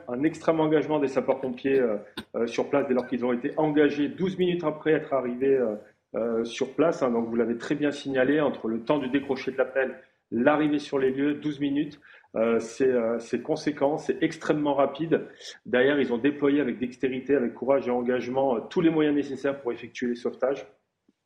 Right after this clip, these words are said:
Malheureusement, on déplorait, euh, des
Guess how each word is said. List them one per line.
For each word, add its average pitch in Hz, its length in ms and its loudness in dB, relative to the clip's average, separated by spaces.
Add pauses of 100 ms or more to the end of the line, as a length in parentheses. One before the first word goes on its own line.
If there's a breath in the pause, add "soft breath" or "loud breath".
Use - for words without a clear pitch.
(180)
Malheureusement, 139 760 2 (380 loud breath)
on 120 100 -2
déplorait, 123 520 2
euh, 117 260 2
des 131 140 -2